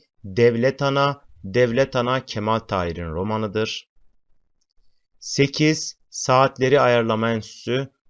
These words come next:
Ahmet Hamdi Tanpınar'ın romanıdır. Dokuz,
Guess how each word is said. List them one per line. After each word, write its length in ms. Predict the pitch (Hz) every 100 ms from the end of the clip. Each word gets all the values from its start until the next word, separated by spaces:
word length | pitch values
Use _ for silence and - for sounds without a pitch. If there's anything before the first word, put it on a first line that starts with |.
| -
Ahmet 400 | 120 104 120 120
Hamdi 340 | 107 98 92
Tanpınar'ın 640 | - 95 82 87 78 76 90
romanıdır. 760 | 107 110 110 101 110 - - _ _ _ _ _ _ _ _ _ _ _ _ _ _ - 107
Dokuz, 580 | 135 - 151 151 -